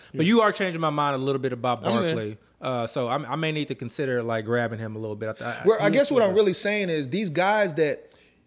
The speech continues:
Speaker 3: you can talk yourself into still saying they're bell cows, but we're getting these bell cows that we used to have to get in the first.
Speaker 2: Mm-hmm.
Speaker 3: We're not able to get 'em in the second,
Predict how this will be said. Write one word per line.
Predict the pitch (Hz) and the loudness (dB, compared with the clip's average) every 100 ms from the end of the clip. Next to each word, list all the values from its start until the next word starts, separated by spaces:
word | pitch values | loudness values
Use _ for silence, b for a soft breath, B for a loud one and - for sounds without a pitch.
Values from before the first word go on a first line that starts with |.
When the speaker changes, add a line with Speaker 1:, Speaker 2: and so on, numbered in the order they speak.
| _ _ _ _ | _ _ _ _
Speaker 3:
you | 160 254 | -2 0
can | 220 | 0
talk | 165 208 226 202 | 0 2 2 2
yourself | - 190 185 | 0 0 0
into | 156 | -6
still | - 180 185 | -4 -2 -2
saying | - 175 180 139 | 0 0 0 -2
they're | 113 | -4
bell | 104 156 170 | -2 -2 0
cows, | 143 120 123 - b b b | -2 -4 -6 -12 b b b
but | 117 170 | 2 4
we're | 147 | 4
getting | 147 220 202 | 2 0 0
these | 170 123 | -2 -2
bell | 107 175 190 | 4 6 6
cows | 185 175 151 | 4 2 2
that | 139 | 0
we | 135 | -2
used | 185 | -2
to | 156 | 0
have | 170 180 | 0 -2
to | 151 | -2
get | 160 156 | -2 -2
in | 139 | -4
the | 117 | -6
first. | - 175 226 - - - | 0 2 2 -4 -12 -10
Speaker 2:
Mm-hmm. | 135 139 | -6 -4
Speaker 3:
We're | 143 | 0
not | 151 185 175 | 4 6 6
able | 175 | 6
to | 147 | 4
get | 139 165 | 4 2
'em | 143 | 2
in | |
the | 120 | -4
second, | - - 160 113 | 0 2 2 -2